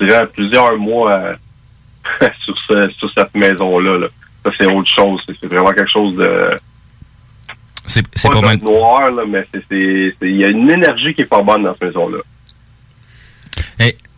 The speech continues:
Speaker 2: as, as-tu encore des, des, des cas que tu travailles depuis des années et des années ?
Speaker 1: Je garde un lien avec tout le monde.
Speaker 2: Ok, ok.
Speaker 1: Euh, souvent, je vais envoyer un message texte, puis comment ça va la famille, euh, puis ça se passe comment,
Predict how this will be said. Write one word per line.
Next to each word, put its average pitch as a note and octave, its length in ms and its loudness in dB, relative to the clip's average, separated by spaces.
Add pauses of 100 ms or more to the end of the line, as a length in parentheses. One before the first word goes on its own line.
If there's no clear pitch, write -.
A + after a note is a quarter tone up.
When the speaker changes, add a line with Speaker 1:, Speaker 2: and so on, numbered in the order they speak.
Speaker 2:
as, G#2+ 100 4 (220)
as-tu G#2+ 280 0
encore D#3+ 380 2
des, G2 300 0
des, E2 380 -2
des E2 200 0
cas A#2 160 -2
que - 100 -6
tu - 100 -6
travailles F2 400 0
depuis E2+ 380 -2
des F2+ 360 0
années F#2 340 2
et D#2+ 60 2
des E2+ 260 0
années ? E2 280 0 (1000)
Speaker 1:
Je - 100 4
garde C3+ 240 2
un C3+ 100 2
lien D#3 200 2
avec A#2 200 -4
tout E3 100 -2
le C#3+ 60 2
monde. C3+ 280 -2 (500)
Speaker 2:
Ok, G#2+ 220 0 (300)
ok. F#2 200 0
Speaker 1:
Euh, G#2 200 4 (140)
souvent, D3+ 340 0
je B2 80 -12
vais B2 80 -2
envoyer A#2+ 340 -2
un B2+ 60 -2
message A2+ 420 -4 (100)
texte, - 240 -4 (260)
puis D#3 180 -2
comment B2 320 0
ça A#2 120 -2
va C3 140 0
la B2+ 120 2
famille, B2 640 0
euh, G#2 340 2 (580)
puis G#2 260 2
ça G#2 120 2
se - 60 -14
passe A2 240 2
comment, A2+ 640 2